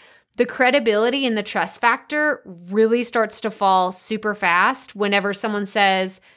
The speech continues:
"Go look at this, go check this out," and it's the wrong U R L or it's the wrong website. Maybe that's just me and I'm super harsh. <laughs> I feel like my standards are pretty high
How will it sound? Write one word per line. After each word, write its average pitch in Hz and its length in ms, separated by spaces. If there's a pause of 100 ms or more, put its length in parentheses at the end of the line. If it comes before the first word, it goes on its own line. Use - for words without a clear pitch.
(260)
"Go 262 120
look 302 200
at 302 140
this, 277 240
go 240 100
check 254 260
this 262 200
out," 269 340
and 202 100
it's 202 180
the 214 100
wrong 214 280
U 233 160
R 240 200
L 254 340
or 180 100
it's 180 140
the 196 180
wrong 208 300
website. 220 500
Maybe 208 240
that's 262 300
just 226 220
me 202 300
and 269 100
I'm 202 160
super 240 420
harsh. 202 520 (160)
<laughs> - 180
I 285 60
feel 277 140
like 294 160
my 294 140
standards 233 560
are 247 100
pretty 233 300
high 196 480